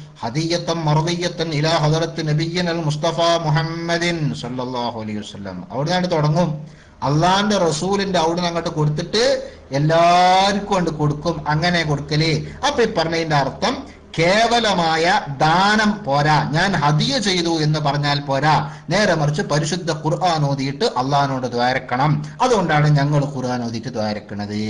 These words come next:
നിങ്ങൾക്ക് എന്താ മനസ്സിലായത്? ഇതാ പറഞ്ഞത്, കണ്ണ് നല്ല രണ്ട് കണ്ണും വേണം, ഉള്ളിലുള്ള കണ്ണുണ്ടല്ലോ അകക്കണ്ണ്, അത് തെളിഞ്ഞു നിൽക്കും വേണം, എന്നാ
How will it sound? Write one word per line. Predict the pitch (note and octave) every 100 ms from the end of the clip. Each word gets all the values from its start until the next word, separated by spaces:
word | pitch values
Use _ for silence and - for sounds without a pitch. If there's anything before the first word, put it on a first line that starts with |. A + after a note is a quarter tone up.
| G#2 -
നിങ്ങൾക്ക് | D#3 F#3 G3+
എന്താ | G3+ G3
മനസ്സിലായത്? | F#3 F3+ F#3+ F#3+ F#3+ G3+ - - -
ഇതാ | B2+ E3
പറഞ്ഞത്, | F3 D#3 D#3+ D#3+ D3+ C#3 -
കണ്ണ് | D3+ D#3 E3+ F#3+
നല്ല | F3+ D3+ D3+ D#3 F3
രണ്ട് | C#3 D3+ D3+ C#3
കണ്ണും | C3 D3+ D#3
വേണം, | D3 E3 G#3+ - - - D3+
ഉള്ളിലുള്ള | E3+ A3 G#3+ F#3 F3
കണ്ണുണ്ടല്ലോ | D#3 E3 D#3 D3+ C#3+
അകക്കണ്ണ്, | D3+ E3 F#3+ F#3+ F3 - - - C#3
അത് | F3 F3
തെളിഞ്ഞു | D3 D3 D#3
നിൽക്കും | D#3+ C#3+ F#3 F3
വേണം, | F3 G#3+ A#3
എന്നാ | C#3+